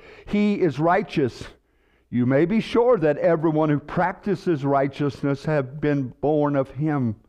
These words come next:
The person who's living the life of Christ. Again, chapter three, verse seven, "Little children, let no one deceive you.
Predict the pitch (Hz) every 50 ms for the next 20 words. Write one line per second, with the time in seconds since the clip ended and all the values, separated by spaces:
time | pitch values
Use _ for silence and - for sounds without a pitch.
0 | _ _ _ _ _ _ _ _ _ _ _ _ _ _ _ - - - - 214
1 | 294 302 - - 302 311 269 175 170 233 233 247 285 285 302 269 220 185 196 175
2 | 160 143 139 127 120 - 165 120 - - - 131 110 98 82 - - - - -
3 | _ _ _ _ _ _ _ _ - - - - 165 160 135 202 233 233 214 170
4 | - 214 196 180 - - 208 - - 208 208 196 190 208 196 202 - 262 240 240
5 | 208 202 208 226 254 262 269 208 - - 247 240 233 254 277 294 302 277 269 226
6 | 220 196 180 190 175 175 165 - - 220 196 175 156 175 185 175